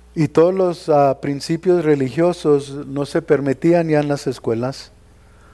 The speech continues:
como la oración, la, el leer de la Biblia, los diez mandamientos,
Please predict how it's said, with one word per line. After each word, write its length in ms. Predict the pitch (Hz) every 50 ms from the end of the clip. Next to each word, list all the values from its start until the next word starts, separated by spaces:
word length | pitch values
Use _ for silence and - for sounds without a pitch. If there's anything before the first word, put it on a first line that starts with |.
| - - -
como 380 | - 135 131 135 131 127 120
la 200 | 120 120 123 127
oración, 720 | 123 120 120 117 110 - - 131 135 139 147 160 170 175 175 - _ _ _ - _ _ _ _ _ _ _ _ _ _ _ _ _ _ _ - -
la, 240 | 131 131 131 131
el 180 | 127 135 131 131
leer 320 | 127 127 127 139 143 147
de 100 | 147 160
la 140 | 156 151 139
Biblia, 500 | 123 127 139 156 151 151 165 170 165 160
los 220 | 160 151 135 123 120
diez 200 | 139 143 139 147
mandamientos, 1080 | 151 151 156 147 135 127 127 131 147 151 160 - - 170 170 170 165 - - - -